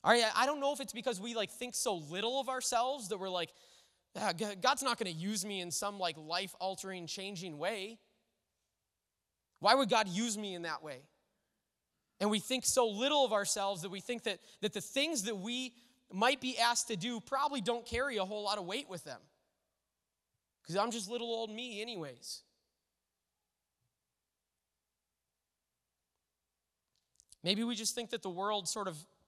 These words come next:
happens. God doesn't really do anything. Like, or, or have, have you ever wondered, like,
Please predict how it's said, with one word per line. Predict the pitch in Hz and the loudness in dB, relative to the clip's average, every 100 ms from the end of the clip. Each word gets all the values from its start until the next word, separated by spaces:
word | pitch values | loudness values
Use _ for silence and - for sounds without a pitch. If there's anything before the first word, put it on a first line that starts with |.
| - | -2
happens. | 196 190 180 131 117 - - _ _ _ _ _ | 2 2 -2 -8 -8 -10 -14 _ _ _ _ _
God | - 185 180 | 4 4 4
doesn't | 196 185 165 | -2 -4 -6
really | 185 180 | -8 -6
do | 160 190 | -4 -4
anything. | 180 139 135 127 | -4 -6 -10 -10
Like, | 135 135 _ _ _ _ _ _ _ - | -12 -12 _ _ _ _ _ _ _ 0
or, | 185 208 | 4 6
or | 208 202 202 | 6 4 4
have, | 226 | 2
have | 220 220 | 2 0
you | 226 | 0
ever | 240 220 | 0 0
wondered, | 202 226 208 165 | 2 2 2 0
like, | 170 | -2